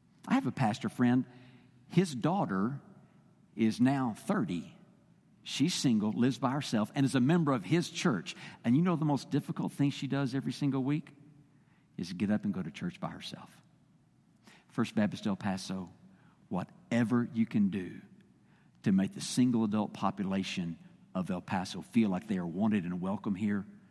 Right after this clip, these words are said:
you must do that. But you know, another twenty-five percent of the households in Texas are made up of Kathleen and me. We are married, empty nesters,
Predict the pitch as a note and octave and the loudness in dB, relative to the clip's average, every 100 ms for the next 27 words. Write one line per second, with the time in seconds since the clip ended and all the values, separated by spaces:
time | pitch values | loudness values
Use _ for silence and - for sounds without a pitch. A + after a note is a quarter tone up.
0 | - _ - F#2 E2+ E2+ - - - - | -20 _ -4 -2 -2 -4 -10 -14 -14 -14
1 | - - - _ _ _ _ _ _ _ | -18 -20 -20 _ _ _ _ _ _ _
2 | _ _ _ - - - D3+ F#3+ D4 G4 | _ _ _ -20 -20 -2 0 4 2 4
3 | D3 G3+ - - A3 A3+ G#3 G3+ G3 F3 | 4 4 2 -2 2 4 4 2 2 0
4 | F#3 F3+ C3 A#2+ A#2 D#3+ D#3 D#3 D#3 C#3+ | 2 2 2 0 0 0 0 0 0 0
5 | - - - C#3+ B2+ E3+ E3 - E3+ F3+ | -6 -14 -2 0 2 2 0 -2 -4 -4
6 | - - - - A#2 B2 C#3 C3+ C#3+ C#3 | -12 -20 -20 -4 2 4 4 4 2 2
7 | G#2 F#2+ - - - - - _ - D3+ | 0 0 -4 -14 -18 -20 -20 _ -2 -2
8 | D3 F3+ D3+ F#2 F2 D2+ - - - - | 2 2 2 2 0 -4 -12 -20 -20 -20
9 | _ _ _ _ _ _ _ _ B2 G3+ | _ _ _ _ _ _ _ _ 6 6
10 | F#3 G#2+ F2 D#2+ C#2+ - - - - _ | 6 2 2 -2 -8 -14 -20 -20 -20 _
11 | _ _ F#2 A#2 G3 B3+ E4 - - - | _ _ 0 2 4 2 0 -4 -20 -20
12 | - - _ _ _ _ _ _ _ _ | -20 -20 _ _ _ _ _ _ _ _
13 | _ D3+ G#3 G3 E3+ G3+ A3+ - B3+ A3+ | _ 4 4 6 6 4 2 2 0 0